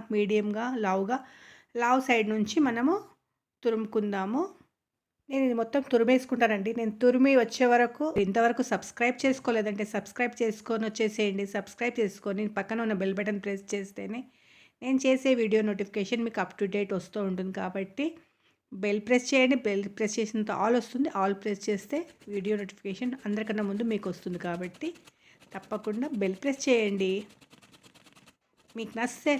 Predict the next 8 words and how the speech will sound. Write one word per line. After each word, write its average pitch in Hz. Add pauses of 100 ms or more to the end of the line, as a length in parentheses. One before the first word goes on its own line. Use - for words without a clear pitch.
లైక్ 196
చేయడం 226
కూడా 202
అస్సలు 214
మర్చిపోకండి. 208 (640)
చూడండి, 190
ఇలా 220 (220)
లావు 208